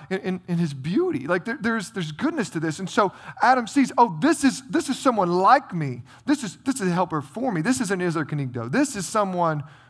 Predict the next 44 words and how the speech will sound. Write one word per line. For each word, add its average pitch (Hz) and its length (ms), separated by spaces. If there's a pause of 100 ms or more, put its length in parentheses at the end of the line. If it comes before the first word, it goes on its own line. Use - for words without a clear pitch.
who 165 120
fits 220 460
what 180 200
I 156 100
need." 185 340 (280)
It's 131 160
not 147 240
like 175 160
the 170 120
animals. 151 240
That's 147 160
another 160 220
human. 202 380
That's 156 160
another 185 240
image 214 320
bearer. 147 480 (380)
And 202 360
she's 117 220
different. - 560 (540)
He 131 120
desires 135 560
her, 123 160
and 131 140
he 131 60
sees, 151 360
"Oh, 156 100
this 170 300
is, 143 220 (360)
this 120 180
is 117 100
good. 127 260 (480)
Like, 127 180
wh-, 135 260 (160)
<laughs> - 220
what 139 200
you've 170 80
done 202 180
here, 147 160
God, 131 300
like, 139 160 (340)
I 160 80
commend 170 380
you," 113 160